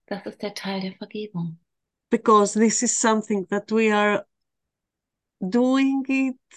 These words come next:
Speaker 2: we are all doing this.
Speaker 1: Und das machen wir die ganze Zeit, jeder von uns.
Speaker 2: And we were not even aware of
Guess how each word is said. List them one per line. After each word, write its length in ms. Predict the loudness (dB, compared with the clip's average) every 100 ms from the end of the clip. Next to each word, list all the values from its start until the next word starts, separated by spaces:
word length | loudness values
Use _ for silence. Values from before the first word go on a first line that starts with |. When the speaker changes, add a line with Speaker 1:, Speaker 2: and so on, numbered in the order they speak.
| -20 _ _ _ _ _ -2
Speaker 2:
we 240 | 0 2 0
are 380 | 0 -2 -2 -4
all 400 | -2 0 2 2 0
doing 500 | -2 -2 -4 -8 -10
this. 560 | -12 -12 -14 -18 -20 _ _ _ _ _ _ _ _ -6
Speaker 1:
Und 160 | -4
das 240 | -4 -4 -4
machen 300 | -4 -2 -6
wir 100 | -6
die 140 | -8
ganze 300 | -8 -10 -12
Zeit, 480 | -14 -12 -12 -14 _ _ _ _ -10
jeder 240 | -8 -8
von 220 | -12 -8
uns. 120 | -6 -4
Speaker 2:
And 160 | -4 -8 _ _
we 240 | -2 0 0
were 400 | 2 2 4 4
not 440 | 2 0 -2 -2
even 300 | -4 -2 0
aware 680 | 0 0 -2 -2 0 0 -2
of 100 | -6